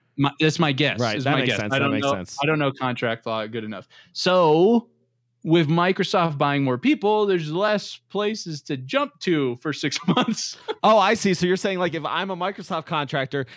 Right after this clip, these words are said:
Speaker 2: and I usually go over to Activision to work on Call of Duty and then come back and work on Microsoft, uh, Gears of War again, now I'm fucked.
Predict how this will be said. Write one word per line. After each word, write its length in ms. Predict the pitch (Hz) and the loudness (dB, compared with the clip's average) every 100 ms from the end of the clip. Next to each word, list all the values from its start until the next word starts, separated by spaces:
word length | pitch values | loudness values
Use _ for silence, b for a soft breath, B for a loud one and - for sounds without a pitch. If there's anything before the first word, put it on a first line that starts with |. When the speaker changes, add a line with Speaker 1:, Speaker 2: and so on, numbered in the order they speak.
| B | B
Speaker 2:
and 100 | 139 | 0
I 60 | 147 | 2
usually 540 | 160 185 190 180 175 | 4 6 6 6 4
go 420 | 147 160 160 156 b b - | 6 6 6 4 b b 2
over 240 | 175 170 | 4 6
to 60 | 170 | 4
Activision 880 | 151 175 226 202 165 175 156 175 156 | 4 2 2 2 4 4 6 4 2
to 60 | |
work 180 | 160 175 | 2 2
on 140 | 170 156 | 2 2
Call 240 | 170 160 | 4 4
of 40 | |
Duty 300 | 160 208 185 | 4 4 6
and 80 | 170 | 4
then 160 | 165 151 | 4 2
come 180 | 165 160 | 2 4
back 300 | 170 180 165 | 2 2 2
and 80 | |
work 220 | 151 165 165 | 2 2 2
on 120 | 151 | 2
Microsoft, 520 | 180 269 - 160 135 - - | 2 0 2 2 2 -4 -6
uh, 60 | 135 | 0
Gears 260 | 147 180 | 4 6
of 100 | 170 | 6
War 260 | 160 196 233 | 6 6 6
again, 400 | 160 147 143 131 B | 4 2 2 -2 B
now 240 | 143 185 175 | 0 2 2
I'm 80 | 139 | 2
fucked. 460 | - 226 - - | 2 2 0 -10